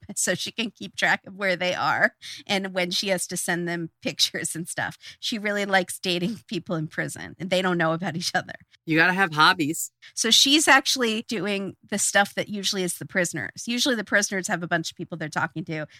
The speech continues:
Speaker 1: that are sending them money. She's doing, she's flipping the script.
Speaker 2: She's taking her power back. I'm into it. I, I'm curious about her.
Speaker 1: I love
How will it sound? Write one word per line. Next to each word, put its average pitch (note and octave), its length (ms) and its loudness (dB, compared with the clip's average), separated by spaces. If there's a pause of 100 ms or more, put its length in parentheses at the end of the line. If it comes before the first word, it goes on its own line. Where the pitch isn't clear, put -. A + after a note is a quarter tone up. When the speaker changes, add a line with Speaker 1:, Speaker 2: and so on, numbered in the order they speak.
(140)
Speaker 1:
that E3+ 80 -4
are E3+ 40 -4
sending E3+ 360 0
them E3 160 -4
money. C3+ 280 -8 (200)
She's - 480 -4
doing, F#3 260 -2
she's - 220 -2
flipping C4+ 260 2
the G3 80 2
script. - 500 -2
Speaker 2:
She's - 280 0
taking A3+ 260 4
her F#3+ 80 6
power G3+ 280 4
back. - 200 -12 (300)
I'm F3+ 100 2
into D3+ 220 4
it. - 160 -10 (420)
I, D#3 120 4
I'm E3 340 2
curious C#3 440 4
about A#2+ 180 -10
her. - 180 -12 (400)
Speaker 1:
I B3+ 80 6
love A#3+ 180 8